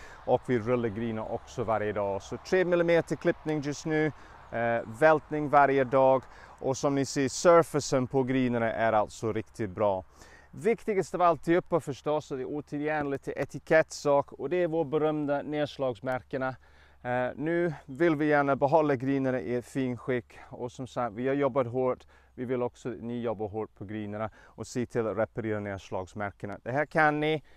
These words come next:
Ni går in i greenen, ni viker in från sidorna. Så. Reparera så. Och sen plattar vi till när vi är färdig.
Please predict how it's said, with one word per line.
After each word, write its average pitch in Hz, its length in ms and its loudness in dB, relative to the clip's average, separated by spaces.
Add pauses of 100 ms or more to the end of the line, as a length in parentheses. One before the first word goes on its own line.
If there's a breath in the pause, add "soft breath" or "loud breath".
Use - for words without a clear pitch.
(180 soft breath)
Ni 120 120 -12
går 127 140 -4
in 139 120 -4
i 139 60 -4
greenen, 143 560 -2 (120)
ni 117 180 -14
viker 131 340 -8
in 135 180 -6
från 131 180 -12
sidorna. 135 680 -4 (1160 soft breath)
Så. 127 460 -6 (1900 soft breath)
Reparera 127 560 -6
så. 151 440 -4 (960 loud breath)
Och 135 180 -10
sen 127 220 -10
plattar 127 320 -2
vi 120 100 -2
till 123 240 4
när 113 120 0
vi 113 100 0
är 113 40 2
färdig. 113 540 4